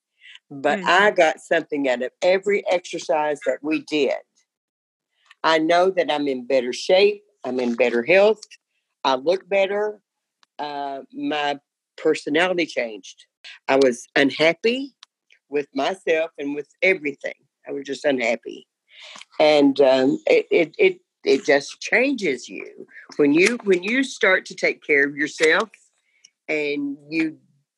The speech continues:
Speaker 1: decide, you know, that you're a person, you're, you can, you wanna, you wanna do better. You wanna,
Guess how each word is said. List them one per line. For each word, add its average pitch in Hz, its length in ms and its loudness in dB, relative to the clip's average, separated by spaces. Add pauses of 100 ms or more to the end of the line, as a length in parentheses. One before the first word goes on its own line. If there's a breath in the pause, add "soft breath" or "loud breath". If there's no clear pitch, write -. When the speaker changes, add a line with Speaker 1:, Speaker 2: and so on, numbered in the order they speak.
(280)
Speaker 1:
decide, 170 440 0
you 165 120 0
know, 156 280 0
that 156 200 -4
you're 214 260 0
a 233 40 -4
person, 233 600 -2
you're, 156 260 -4
you 170 160 -8
can, 185 240 -2
you 196 160 -4
wanna, 196 380 0 (320 soft breath)
you 220 140 -2
wanna 226 240 0
do 277 200 -6
better. 185 300 -2
You 160 180 -6
wanna, 190 240 -4